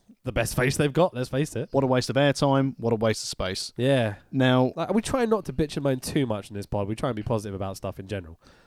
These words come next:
Speaker 1: But this whole situation, and we've talked about it a million times, is fucked up beyond belief.
Speaker 2: So I'm gonna play devil's advocate here with Crown Jewel. Um, and I am in full agreement with you on this.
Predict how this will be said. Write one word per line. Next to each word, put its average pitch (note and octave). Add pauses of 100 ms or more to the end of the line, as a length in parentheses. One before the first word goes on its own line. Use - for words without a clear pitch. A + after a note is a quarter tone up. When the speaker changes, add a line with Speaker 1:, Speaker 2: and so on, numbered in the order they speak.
(200)
Speaker 1:
But C3+
this G3
whole G3
situation, B2
and G#2
we've A2
talked A2+
about A2
it G2
a -
million G#2
times, G2
is F2+
fucked -
up G2+
beyond G2
belief. F2+ (320)
Speaker 2:
So E3 (300)
I'm F#3+
gonna G#3
play D#3
devil's C3
advocate G#2+
here F2+ (240)
with G2 (260)
Crown F2+
Jewel. E2 (460)
Um, G2+ (380)
and G#2+ (500)
I C3
am B2+
in A#2
full A#2+
agreement G#2+
with G#2
you F#2+ (220)
on F2
this. E2+